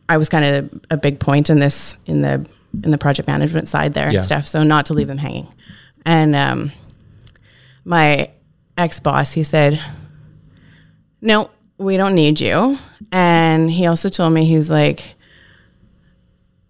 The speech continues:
Speaker 1: "And just so you know, if you go out on your own, you're gonna fall flat on your face."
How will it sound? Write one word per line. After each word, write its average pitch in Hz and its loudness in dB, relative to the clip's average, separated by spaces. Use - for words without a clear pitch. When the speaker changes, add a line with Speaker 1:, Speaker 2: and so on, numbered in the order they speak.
Speaker 1:
"And 202 4
just 196 0
so 190 2
you 160 4
know, 143 2
if 185 0
you 185 -2
go 175 2
out 156 4
on 147 0
your 143 0
own, 143 0
you're 143 0
gonna 139 -2
fall 139 -2
flat 135 0
on 110 -6
your - -8
face." - -8